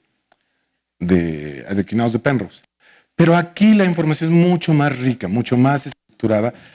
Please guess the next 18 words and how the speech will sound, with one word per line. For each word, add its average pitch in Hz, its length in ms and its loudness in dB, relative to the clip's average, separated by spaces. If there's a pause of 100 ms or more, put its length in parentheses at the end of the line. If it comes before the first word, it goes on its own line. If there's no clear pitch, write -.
(140)
gracias 147 320 2
a - 20 0
que - 80 -14
tenemos 127 380 0
esta 127 320 -2
invariancia 120 680 2
de 104 100 -4
escala. 110 580 -4 (1200)
Los 135 280 4
adoquinados 147 480 2
de 147 80 0
Penrose, 139 560 2 (160)
pues, 110 140 0
no 127 140 -2
tienen 131 560 -2 (100)
periodicidades 123 580 0
exactas, 165 560 -2
pero, 85 600 -4